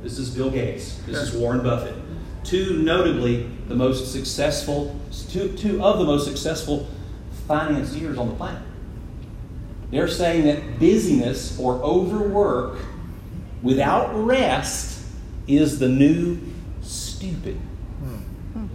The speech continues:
Speaker 1: The Church of Jesus Christ ought to stop and pay attention. You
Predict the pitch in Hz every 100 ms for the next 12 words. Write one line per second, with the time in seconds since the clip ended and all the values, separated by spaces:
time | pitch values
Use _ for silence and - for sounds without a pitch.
0 | 120 - 156 147 139 143 151 120 - 151
1 | 127 120 120 - - 120 - 120 113 127
2 | 120 - - - - - - - - -
3 | - 117 117 117 117